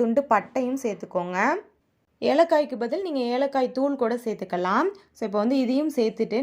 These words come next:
நல்லா ஒரு வாட்டி கலந்து விட்டுக்கோங்க. இப்போ இதுல வந்து கால் கப் அளவுக்கு பால் சேர்த்துக்கோங்க. பால் காய்ச்சினதா இருந்தாலும் பரவாயில்ல,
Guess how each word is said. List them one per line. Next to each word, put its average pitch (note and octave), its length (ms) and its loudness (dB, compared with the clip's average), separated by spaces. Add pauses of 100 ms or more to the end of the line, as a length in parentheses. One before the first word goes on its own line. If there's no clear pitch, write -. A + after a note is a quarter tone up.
நல்லா A3 220 2
ஒரு G3+ 100 -4
வாட்டி G3 160 -2 (100)
கலந்து B3 300 2
விட்டுக்கோங்க. F#3 560 -2 (1080)
இப்போ C#4+ 140 4 (100)
இதுல C#4 240 0
வந்து G#3+ 220 0 (220)
கால் C4 260 8 (120)
கப் C#4+ 220 -2
அளவுக்கு G3+ 340 -2 (120)
பால் A#3 320 6
சேர்த்துக்கோங்க. F#3 540 -6 (840)
பால் B3+ 280 8
காய்ச்சினதா C#4 640 0
இருந்தாலும் A3+ 360 -6
பரவாயில்ல, A3 340 0